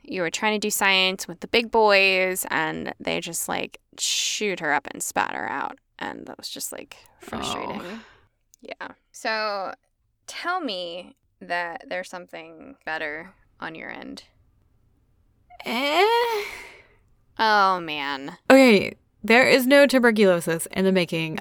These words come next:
Speaker 2: of this story at all.
Speaker 1: Well, that's good.
Speaker 2: Yeah. She lives a long time, so that's nice. And, and over a crazy, ridiculous period, too.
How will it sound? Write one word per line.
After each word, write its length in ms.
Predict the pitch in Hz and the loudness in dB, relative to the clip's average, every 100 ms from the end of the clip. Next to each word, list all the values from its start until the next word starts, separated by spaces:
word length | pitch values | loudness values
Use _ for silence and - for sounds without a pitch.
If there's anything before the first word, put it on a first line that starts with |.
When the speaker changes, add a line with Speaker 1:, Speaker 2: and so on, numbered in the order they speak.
| - | -6
Speaker 2:
of 120 | 165 | -4
this 140 | 160 | -6
story 380 | - 156 - 165 - | -2 -2 -2 -4 0
at 140 | 185 | 0
all. 180 | 156 160 _ _ _ | 0 -6 _ _ _
Speaker 1:
Well, 100 | 330 | 2
that's 220 | 320 214 | 4 4
good. 220 | - 214 - _ | -2 -12 -14 _
Speaker 2:
Yeah. 220 | 202 - - _ _ | -2 -2 -4 _ _
She 160 | - 262 | 0 0
lives 180 | 254 | 2
a 60 | 320 | 4
long 220 | 277 220 | 4 4
time, 380 | 196 175 220 208 | 2 2 2 0
so 160 | - 180 | 0 -2
that's 220 | 202 - | -2 -6
nice. 360 | 165 185 - - - | -8 -8 -12 -10 4
And, 180 | 247 - | 4 8
and 120 | 262 | 10
over 200 | 311 349 | 12 12
a 80 | 262 | 10
crazy, 500 | - 262 240 233 220 | 6 4 4 6 8
ridiculous 460 | 202 196 196 175 - | 8 6 2 0 0
period, 360 | 175 160 165 | 2 2 0
too. 160 | - 185 | 0 -2